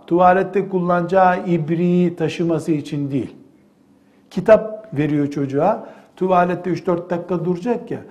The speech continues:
"Ben burada boş durmayayım oğlum, bu kitaptan yüksek sesle oku, dinleyeyim seni." diyor. Heladaki vaktinin boşa geçip geçmediğine dikkat eden bir adam.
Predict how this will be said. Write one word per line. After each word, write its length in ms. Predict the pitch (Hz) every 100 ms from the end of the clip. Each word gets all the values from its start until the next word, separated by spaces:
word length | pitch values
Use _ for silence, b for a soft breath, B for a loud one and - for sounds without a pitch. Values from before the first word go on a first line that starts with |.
| B _
"Ben 200 | 208 220
burada 320 | 202 190 170 180
boş 280 | 196 -
durmayayım 560 | 269 208 165 143 135 139
oğlum, 320 | 135 143 139
bu 80 | 196
kitaptan 480 | - 185 175 - 175
yüksek 440 | 175 175 - 185
sesle 340 | - 160 - 170
oku, 280 | 170 185
dinleyeyim 460 | 170 165 165 156 123
seni." 320 | - 87 139
diyor. 140 | - - - _ _ _ _ _ _ _ _ _ _ _ _ _ _ _
Heladaki 960 | 143 156 170 170 170 175 175 233 185 151
vaktinin 920 | 165 - - 175 165 233 254 - B B B B B -
boşa 600 | 175 220 214 180 139 B B B - 143
geçip 580 | 175 190 208 - - 190
geçmediğine 1300 | 190 196 - 180 180 170 147 175 170 170 180 135
dikkat 420 | 147 - 185 190
eden 320 | 165 147 143 135
bir 220 | 156 131
adam. 380 | 151 143 98